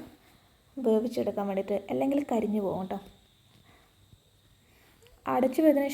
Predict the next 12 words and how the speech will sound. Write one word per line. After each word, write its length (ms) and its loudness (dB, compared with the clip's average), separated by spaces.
ശേഷമാണ് 400 2
ഓർമ്മ 260 0
വന്ന് 160 0
ഇതിലേക്ക് 380 -2
ഉപ്പ് 260 0
ആഡ് 140 -2
ആക്കിയിട്ടുള്ളത്. 540 -8
വീഡിയോ 400 6
എടുക്കുന്ന 380 2
വഴി 180 4
അതങ്ങ് 300 2
വിട്ടുപോയി. 440 -6